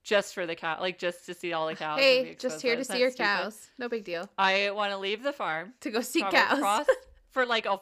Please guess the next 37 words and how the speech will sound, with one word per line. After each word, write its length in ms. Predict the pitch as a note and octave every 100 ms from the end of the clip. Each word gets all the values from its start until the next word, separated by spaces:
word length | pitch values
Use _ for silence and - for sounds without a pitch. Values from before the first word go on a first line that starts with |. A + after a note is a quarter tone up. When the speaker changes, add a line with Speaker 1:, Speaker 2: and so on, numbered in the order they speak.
| -
Speaker 1:
full 220 | C#4 C4+
day 180 | C4+ A#3
of 100 | G3+
travel 520 | G3+ F#3 E3+ D#3 -
Speaker 2:
<laughs> 40 | G3+
Speaker 1:
just 180 | G3 -
to 120 | G#3+
go 120 | G3
see 140 | -
more 200 | F3+ E3
cows. 360 | D#3 - F3 G#3+ - - -
Speaker 2:
I'm 140 | C#4 B3+
dying. 360 | G#3+ F#3 F3+
That's 200 | G3 G3+
hilarious. 420 | G#3 F3 D3+ F#3+
Speaker 1:
Idiots. 480 | F#3+ D#3+ D3 D3+ - - D#4 D4
Speaker 2:
<laughs> 320 | D#4+ E4 - G#4
Speaker 1:
Idiots. 480 | F3 - D3+ - - _
So, 520 | - C4 B3 A#3 - -
um, 460 | G#3 G3 F#3+ F#3+ _ -
anyhow, 480 | B3+ A3 E3+ D3 D#3+
they're 180 | G#3+ A3+
from 180 | C4 A#3+
Guernsey. 460 | G3+ E3 D3 E3 F3+ _ _
So, 400 | - B3 A3 A3 - _
um, 340 | B3+ A#3 A3 A3 A3
they 180 | B3 C4+
are 160 | A#3+ B3+
thought 320 | B3+ C#4+ C#4+
to 100 | C4+
be 100 | D#4
a 80 | C4+
cross 340 | - F#3+ F#3 F#3
of 100 | F#3
a 80 |
brindle 580 | E3 E3+ E3+ G#3+ A3+ A#3+ -
cattle 480 | A3+ G#3+ B3 D4